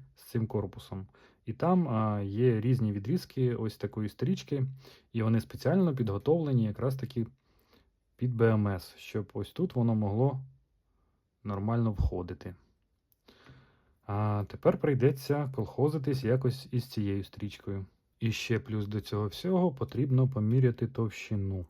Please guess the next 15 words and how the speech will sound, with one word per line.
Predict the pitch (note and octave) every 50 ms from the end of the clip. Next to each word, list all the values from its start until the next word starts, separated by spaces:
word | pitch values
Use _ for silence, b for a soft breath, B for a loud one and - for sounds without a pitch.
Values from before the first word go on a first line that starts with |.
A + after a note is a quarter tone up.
| _ -
Товщина | - B2 - - - B2 A#2+ A#2+ A2
стрічки, | G2 - - A2+ A2+ G#2 - - - A2
яка | A2 G#2+ G#2 - G#2+
була | G2+ G2 G2+ G#2 G2+
тут | G2 - G#2 -
в | -
комплекті, | - G2+ G2+ - D3+ F3+ G#3 G#3+ - - - C3+ B2 A#2+ B2+ A#2
нуль | A2 G#2+ A#2+ C3 D3 C3
два. | G#2 G2+ G2 F#2+ F2+ F2 - - - _ _ _ _ _ _ - _ _ _ _ _ _ _ _ _ _ _ _ _ _ _ _ C3 B2+ C3 - _ _ _ _ _ _ _ _ b b b b b b b b b b b _ -
А | - - G2+
товщина | - - G#2+ G2 - - A2+ A2+ A2+ A2
стрічки, | G#2+ - - - A2 A2+ G#2+ - - - - G#2
яку | G2+ G2+ G#2 - - - A#2 A2 G2 - _ _ _ _ _ _ _ _ _ _ _ _ _ _ _ _ _ _ _ _ -
мені | A2 G#2+ G#2 G#2 G#2
прислали, | G2+ - - G#2+ - - - B2+ E3+ G3+ G#3 G3+ G3 F#3 F3+